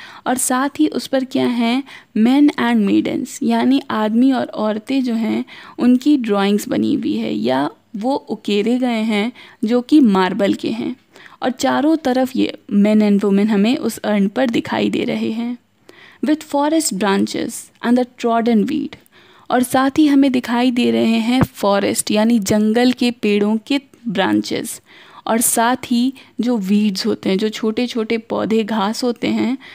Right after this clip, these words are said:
वो भी हमें नज़र आ रहे हैं। Thou silent form dost tease us out of thought as doth eternity, यानी तुम्हारा ये जो साइलेंट फॉर्म है,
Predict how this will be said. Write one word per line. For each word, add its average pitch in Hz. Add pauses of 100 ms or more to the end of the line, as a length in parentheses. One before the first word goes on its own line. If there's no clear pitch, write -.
(180)
वो 240
भी 277
हमें 220
नज़र 220
आ -
रहे -
हैं। 240 (920)
Thou 294 (100)
silent 285
form - (460)
dost 269 (120)
tease 254
us 214 (360)
out 254
of 269
thought - (260)
as 247
doth 220 (220)
eternity, - (680)
यानी 269
तुम्हारा 247
ये 247
जो 254
साइलेंट 226
फॉर्म 226
है, 240